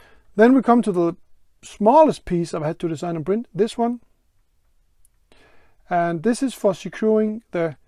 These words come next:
front of the tail to the fuselage. The last piece for securing the, the back end of the tail, uh, to the fuselage, but also for, uh, having a small wheel.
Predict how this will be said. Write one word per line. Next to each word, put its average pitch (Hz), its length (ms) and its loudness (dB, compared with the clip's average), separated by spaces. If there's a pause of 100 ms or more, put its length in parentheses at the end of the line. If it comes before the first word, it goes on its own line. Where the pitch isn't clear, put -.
(160)
front 226 360 0
of 196 80 -6
the 160 100 -8
tail 202 540 0 (440)
to 170 100 -10
the 147 100 -10
fuselage. - 580 -18 (1600)
The 165 80 -6
last 240 280 4
piece - 440 2 (1900)
for 185 140 -4
securing 202 560 0 (100)
the, 160 280 -4 (140)
the 165 60 -10
back 220 260 0
end 170 140 0
of 139 80 -8
the 147 80 -14
tail, 151 340 -8 (420)
uh, 147 320 -10
to - 80 -18
the 156 80 -8
fuselage, 175 440 -4
but 175 80 -8
also 170 420 -4
for, 165 320 -10 (480)
uh, 156 60 -14
having 165 360 -10
a 131 100 -14
small 156 540 -12 (320)
wheel. 175 320 -2